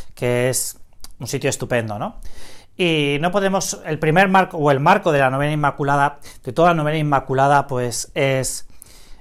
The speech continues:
el Adviento, que empieza el próximo domingo, con el primer domingo de Adviento, y luego, pues, la fiesta del apóstol San Andrés,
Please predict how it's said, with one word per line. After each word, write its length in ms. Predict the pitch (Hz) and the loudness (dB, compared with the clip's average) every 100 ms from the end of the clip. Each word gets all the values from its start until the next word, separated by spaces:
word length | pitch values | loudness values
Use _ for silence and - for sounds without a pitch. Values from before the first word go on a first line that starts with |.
| - | -4
el 120 | 139 | 0
Adviento, 640 | 123 110 165 180 185 196 | 0 4 4 4 2 -2
que 420 | 190 135 113 113 - | -4 -4 -4 -4 -6
empieza 340 | 120 143 143 123 | -6 -4 0 0
el 80 | |
próximo 320 | - 143 151 135 | 0 -2 0 -2
domingo, 340 | 127 180 180 | 0 0 0
con 100 | 165 | 0
el 80 | 139 | -4
primer 240 | 135 143 | -4 -4
domingo 260 | 139 139 139 | -4 -4 0
de 60 | 139 | 0
Adviento, 520 | 139 143 143 160 170 - - - - | -2 -6 -6 -8 -8 -16 -18 -18 -8
y 140 | 180 151 | -2 0
luego, 440 | 143 139 147 151 | 2 4 4 2
pues, 240 | 139 135 131 | 0 0 0
la 120 | 117 | 0
fiesta 640 | 165 175 131 127 104 110 | 2 2 2 -2 -4 -6
del 340 | 127 120 113 110 | -8 -4 -2 -2
apóstol 380 | 110 131 - 127 | -2 -2 -4 -6
San 160 | 127 | -4
Andrés, 540 | 123 127 143 139 - | -2 0 0 -2 -4